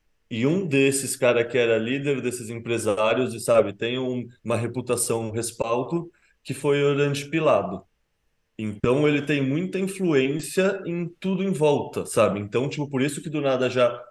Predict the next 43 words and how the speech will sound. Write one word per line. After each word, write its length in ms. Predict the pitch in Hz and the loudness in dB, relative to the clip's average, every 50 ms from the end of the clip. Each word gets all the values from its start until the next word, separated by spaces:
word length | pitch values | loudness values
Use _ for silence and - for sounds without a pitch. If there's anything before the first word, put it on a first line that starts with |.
| _ - | _ -6
oitenta 640 | - 131 120 117 113 - - 139 131 131 127 131 135 | -2 -2 -2 -2 -2 0 2 2 2 2 0 0 -2
estabelecimentos 920 | 123 - - 120 113 117 120 117 117 - 120 113 117 113 107 - 120 107 | -2 0 0 0 0 0 -2 -2 -2 -4 -6 -6 -6 -8 -6 -8 -8 -6
tem, 140 | - 120 104 95 | -4 -4 -4 -4
porque 120 | - 113 | -2 -2
as 100 | 107 107 | -4 -4
pessoas 260 | - - 160 156 156 | -4 -4 -4 -4 -4
confiam 340 | - 190 190 185 - 180 170 | -2 -2 -2 0 0 0 0
na 100 | 175 165 | 0 2
palavra 320 | 170 170 165 175 165 190 | 2 4 2 4 2 0
dele, 300 | 180 170 170 151 117 110 104 - _ _ _ | 0 2 0 0 -2 -4 -8 -14 _ _ _
porque 120 | - - | -8 -6
ele 160 | 107 107 113 | -4 -4 -2
já 120 | 110 127 123 | 0 0 0
sabe 220 | 127 131 127 131 | 2 2 0 0
o 40 | 127 | -2
que 80 | - - | -2 -2
fazer. 360 | 156 151 135 135 110 - - - - _ _ _ _ _ _ _ _ _ _ _ _ - | -2 0 0 0 -2 -2 -6 -12 -18 _ _ _ _ _ _ _ _ _ _ _ _ -4
Mas, 580 | 110 107 107 107 104 104 101 104 - - _ - | 0 0 2 2 2 0 -2 -4 -10 -14 _ -12
geralmente, 840 | 117 104 107 - - 135 120 123 143 165 180 156 - - 107 107 - _ _ - | -8 -8 -8 -4 -2 0 2 2 2 0 0 -4 -8 -8 -10 -12 -12 _ _ 0
ou 140 | 120 127 | 2 2
seja, 380 | 117 120 123 101 92 98 92 87 - - - | 2 2 0 0 0 -2 -4 -6 -8 -2 0
é 40 | 113 | 2
o 100 | 113 110 | 2 2
Zonte 380 | 104 117 127 147 160 156 - 139 | 2 2 2 2 2 -2 -4 -6
porque 280 | - 139 135 151 156 | -6 -6 -2 0 2
deu 140 | 139 143 135 | 2 2 2
certo, 280 | - - 117 95 92 - | 2 0 -2 -2 -2 -4
porque 140 | - - | -4 -6
as 60 | 98 - | -6 -4
pessoas 240 | - 127 123 - | -2 -4 -4 -4
confiavam 400 | - 143 131 - 135 123 131 156 | -4 -6 -2 2 2 2 4 4
na 100 | 156 156 | 2 2
palavra 380 | 156 156 151 143 147 147 147 147 | 2 4 4 4 6 4 4 2
do, 200 | 143 151 147 - - - | 0 -2 -6 -8 -14 -14
do 260 | - 139 143 135 139 | -10 -8 -8 -8 -4
pessoal, 360 | - 165 160 - 165 151 131 | -4 -4 0 2 4 4 4
o 60 | - 98 | 4 0
pessoal 220 | 98 101 104 107 | -2 -2 -2 0
já 100 | 107 117 | 0 -2
fazia 240 | - 123 110 113 139 | -2 -2 0 0 0
o 80 | 143 | 0
trabalho 460 | - 151 131 120 123 120 113 113 107 104 | 0 -2 -2 -2 -2 -2 -2 -4 -6 -6
antes. 440 | 98 - - - - - - _ | -8 -10 -14 -14 -14 -14 -14 _